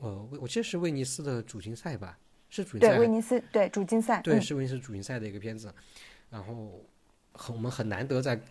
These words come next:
Speaker 1: 国内能看到三大电影节主竞赛的电影，院线电影里面，院线里面看到。我觉得这首先就，这就是一个很重要的理由了，大家要去电影院里面去看一个欧洲三大电影节的主竞赛的片子。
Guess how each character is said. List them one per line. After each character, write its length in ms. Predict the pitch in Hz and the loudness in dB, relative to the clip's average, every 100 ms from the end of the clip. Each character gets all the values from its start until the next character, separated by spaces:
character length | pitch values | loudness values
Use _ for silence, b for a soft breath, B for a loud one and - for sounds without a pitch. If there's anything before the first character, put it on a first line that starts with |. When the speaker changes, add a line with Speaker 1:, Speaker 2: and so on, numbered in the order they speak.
| - - - | -20 -20 -18
Speaker 1:
国 160 | - 110 | -4 0
内 180 | 120 113 | 2 2
能 180 | 104 104 | 0 -2
看 200 | - 120 | -2 0
到 220 | 110 107 | 0 -2
三 240 | - 117 | -2 -2
大 140 | 120 113 | 0 0
电 140 | 110 | -2
影 40 | |
节 140 | 101 110 | -2 -6
主 160 | - | -8
竞 100 | 98 | -10
赛 160 | 95 107 | -6 -6
的 80 | 98 | -6
电 180 | 123 107 | -6 -8
影， 220 | 92 110 | -6 -4
院 140 | 117 | -4
线 200 | - 123 | -4 -6
电 160 | 98 95 | -4 -8
影 80 | 95 | -10
里 60 | |
面， 220 | 92 90 127 | -12 -10 -2
院 140 | 131 | -2
线 160 | 131 107 | 0 -4
里 40 | |
面 140 | 90 | -8
看 220 | - 110 101 | -10 -10 -8
到。 180 | 90 104 | -10 -10
我 80 | 104 | -8
觉 80 | 104 | -8
得 60 | 107 | -6
这 100 | 127 | -6
首 140 | 95 | -6
先 220 | 120 110 | -4 -4
就， 120 | 123 110 - | -4 -6 -6
这 120 | 131 | -4
就 100 | 110 | -4
是 180 | 95 95 | -4 -8
一 80 | 98 | -10
个 140 | 117 | -10
很 240 | 107 101 95 - B B B B | -10 -10 -10 -12 B B B B
重 160 | - 139 | -4 -2
要 120 | 113 | 0
的 80 | 113 | 0
理 160 | 98 90 | -2 -6
由 180 | 85 | -6
了， 140 | 104 107 | -4 -4
大 180 | 113 110 | -4 -4
家 80 | 110 | -4
要 120 | 107 | -4
去 300 | 101 - 107 - | -6 -6 -8 -4
电 140 | 151 | -4
影 40 | 110 | -2
院 140 | 139 | 0
里 60 | 120 | 0
面 200 | 98 - B B | -2 -6 B B
去 160 | - 127 | -8 -6
看 260 | - 113 | -2 -2
一 40 | 104 | -2
个 100 | 113 | -6
欧 140 | 120 117 | -6 -4
洲 160 | 120 | -4
三 200 | 117 127 | -4 -4
大 200 | 127 113 | -4 -4
电 160 | 110 110 | -4 -4
影 80 | 95 | -6
节 180 | 95 95 | -8 -8
的 160 | 101 | -10
主 140 | - 92 | -8 -8
竞 100 | 104 | -2
赛 160 | 165 | 0
的 100 | 104 | 0
片 220 | 95 98 | -4 -8
子。 140 | 90 | -8